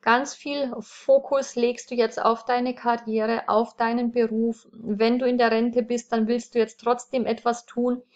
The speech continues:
einen Beitrag leisten für die Gesellschaft, etwas reparieren, ein Problem dort lösen oder eben einfach dich einsetzen für deinen Beruf, für deine Karriere, dir dort Ziele verwirklichen, Probleme meistern,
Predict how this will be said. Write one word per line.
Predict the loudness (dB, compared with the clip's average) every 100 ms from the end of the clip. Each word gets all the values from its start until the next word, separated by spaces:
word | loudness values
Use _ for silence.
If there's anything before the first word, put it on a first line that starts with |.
| _ _
einen | 0 2 2 2
Beitrag | 2 2 0 0
leisten | 2 2 0 -4 -6
für | -2 -2
die | -2
Gesellschaft, | -6 -4 0 2 0 0 -2 -2 -10 _ _ _ _ _ _ _ _ -6
etwas | -2 2 2 4
reparieren, | 0 2 4 4 4 2 2
ein | 0 0
Problem | 0 0 2 2 4
dort | 2 4
lösen | 4 4 2 -2 -4 -6 -20 -10
oder | 2 6 6 4
eben | 2 0
einfach | 0 -2 0 -2
dich | -2 -6 -6 -4
einsetzen | 0 0 0 -2 -2 -4 -4
für | 0 0
deinen | 0 -2
Beruf, | 0 0 -2 -4
für | -6 0 2
deine | 2 0 -2 -4
Karriere, | -2 0 2 4 4 2 -4 _ _
dir | 2 4
dort | 6 4 2 -14
Ziele | -10 -4 4 4
verwirklichen, | 4 4 6 4 2 0 0 0 0
Probleme | 0 -2 2 4 4 4
meistern, | 4 4 2 0 0 0 0